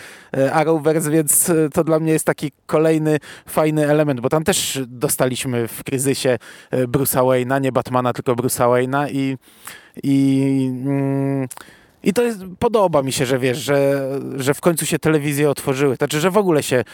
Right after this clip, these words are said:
włodarze wszelkich tam, e, stacji czy, e, czy Warnera otworzyły na to, że takie rzeczy można robić.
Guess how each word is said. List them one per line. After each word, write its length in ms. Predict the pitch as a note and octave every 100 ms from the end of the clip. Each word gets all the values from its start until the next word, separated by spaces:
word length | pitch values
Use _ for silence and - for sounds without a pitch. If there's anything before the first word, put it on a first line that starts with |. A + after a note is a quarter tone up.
| - - -
włodarze 840 | A#2 A#2+ B2 C#3+ C#3 D3 C3 C3+
wszelkich 480 | - C#3 - C3 -
tam, 280 | C3 B2+ B2 - - -
e, 240 | C3+ B2+
stacji 520 | - - D3 - D3+
czy, 400 | - D3 C3+ C3 - - -
e, 160 | C3 C3
czy 260 | - C#3 C3+
Warnera 480 | C#3 C#3 C#3+ C#3
otworzyły 560 | C#3 - D3 B2+ D3 C#3
na 140 | C3
to, 140 | B2 C3+
że 120 | C3
takie 220 | C#3 D3
rzeczy 240 | C3 - C3+
można 280 | B2 C3
robić. 520 | B2 A2+ A2 G2+ -